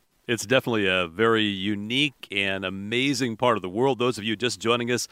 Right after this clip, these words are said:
on Vintage, it's Oregon Wine Month, and this weekend we're focused on the Gorge. And Brian McCormick, who's the farmer, cellar master,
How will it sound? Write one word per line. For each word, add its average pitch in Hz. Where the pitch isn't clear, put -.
on 104
Vintage, 123
it's 110
Oregon 127
Wine 123
Month, 131
and 143
this 131
weekend 120
we're 95
focused 117
on 110
the 95
Gorge. 113
And 98
Brian 180
McCormick, 160
who's 117
the 107
farmer, 196
cellar 175
master, 165